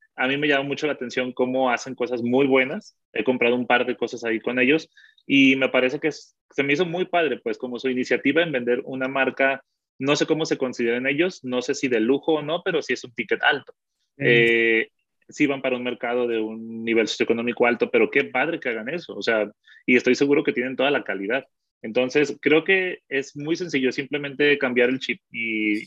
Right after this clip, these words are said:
Speaker 1: encontrar lo que esté bien hecho en México, porque ahora, hay bien hecho y mal hecho en todas partes. Yo
Speaker 2: Sí,
Speaker 1: conozco
Speaker 2: claro.
Speaker 1: cosas,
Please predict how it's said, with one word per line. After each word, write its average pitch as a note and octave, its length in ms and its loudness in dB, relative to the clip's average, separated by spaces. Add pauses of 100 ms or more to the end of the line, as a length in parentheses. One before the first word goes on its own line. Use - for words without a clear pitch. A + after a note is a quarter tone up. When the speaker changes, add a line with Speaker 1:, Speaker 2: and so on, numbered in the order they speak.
(100)
Speaker 1:
encontrar C3 680 2
lo D#3+ 140 2
que B2 80 -6
esté A#2+ 200 -4
bien A#2+ 180 -6
hecho A2 180 -8
en B2 60 -12
México, A#2+ 340 -4
porque A#2 220 0
ahora, B2+ 180 4 (920)
hay D#3+ 240 4
bien G#3 220 2
hecho G3+ 220 -2
y F3+ 80 0
mal D#3 220 0
hecho D#3 240 -2
en D3+ 100 -12
todas B2 280 -2
partes. - 480 -6 (260)
Yo C3 180 4
Speaker 2:
Sí, C3+ 60 -2
Speaker 1:
conozco D#3+ 380 0
Speaker 2:
claro. D#3 80 -2
Speaker 1:
cosas, - 320 -2